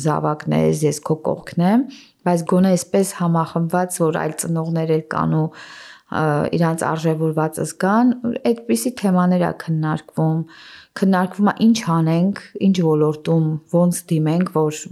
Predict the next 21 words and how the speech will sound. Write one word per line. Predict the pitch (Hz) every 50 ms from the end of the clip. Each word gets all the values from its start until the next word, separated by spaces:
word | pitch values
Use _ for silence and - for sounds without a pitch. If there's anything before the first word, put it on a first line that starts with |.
| 165
մեր | 160 156 160 156
երեխաներին | 160 151 151 156 156 - - 160 160 156 156 151 156 165 170 170 147
հանգիստ | 156 147 151 151 151 156 151 - _
թողնեն, | - 151 156 151 156 156 147 151 151 151 - - - - - _ _ 170
մեր | 170 160 160
երեխաներին | 156 156 160 156 151 - 143 156 165 170 175 180 -
չքարկոծեն, | - - - - 156 151 151 - - - - - - - - 143 147 151 156 160 156 - - - - - - - - _ _ _
մ, | - - - 165 160 160
չգիտեմ, | 160 - - - 160 160 - 160 151 151 160 170 170
միգուցե | 180 180 175 - 180 175 - 190 185 180 180 - - - - _ _
ոստիկանության | 196 180 180 185 180 175 - 175 175 180 180 170 - - 196 196 190
հետ | 190 180 180 - 175
աշխատանքներ | 180 - - - 175 175 - 175 175 170 - - 175 170 165 - -
տանենք, | 165 165 165 170 170 170 165 160
միգուցե | 160 156 - 165 - - - 165
օրենքի | 165 165 165 165 165 165 - 220 214 208
մեջ | 196 185 185 180
ինչ-որ, | 175 170 - 180 175 170 160
ը, | 165 - - - 165 165 160
բաների | 160 160 160 165 160 165 165 165 -
կարողանանք | 156 156 156 156 160 165 165 165 165 160 160